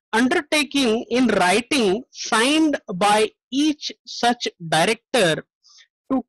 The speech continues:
take and pay for their qualification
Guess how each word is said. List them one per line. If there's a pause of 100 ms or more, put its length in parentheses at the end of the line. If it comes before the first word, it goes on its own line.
take (300)
and (280)
pay
for
their (440)
qualification